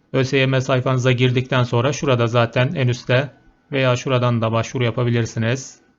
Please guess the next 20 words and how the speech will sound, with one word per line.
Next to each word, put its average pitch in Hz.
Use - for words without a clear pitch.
Ö 139
S 139
Y 139
M'ye 143
yeni 139
kayıt 131
olduysanız 127
arkadaşlar 117
öncelikle 127
şuradan 127
adres 127
ve 127
iletişim 123
bilgileri 120
kısmından 127
cep 131
telefonunuzu 117
buraya 123
mutlaka 120
girin. 123